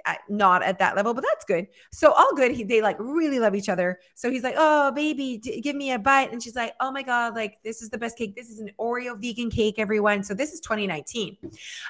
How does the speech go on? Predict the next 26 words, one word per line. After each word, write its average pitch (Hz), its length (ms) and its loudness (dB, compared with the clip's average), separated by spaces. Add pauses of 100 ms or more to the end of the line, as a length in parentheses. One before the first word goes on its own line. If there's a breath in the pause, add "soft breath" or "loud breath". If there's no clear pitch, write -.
um, 214 380 10
on 202 140 4
her 226 120 4
birthday. 240 600 2 (580 soft breath)
Two 311 220 4
things 277 280 0
she 262 140 -2
said 220 240 6
that 175 140 4
I 196 120 8
wanna 185 200 2
talk 180 180 0
about. - 340 -2
First 226 280 0
thing, 107 260 -8 (540 soft breath)
"I 208 100 8
have 202 220 4
one 233 480 4
cheat 285 400 -2
meal. 214 500 0
No, 233 200 0
I 196 80 2
have 196 120 0
one 240 300 0
cheat 247 340 -2
day 262 240 0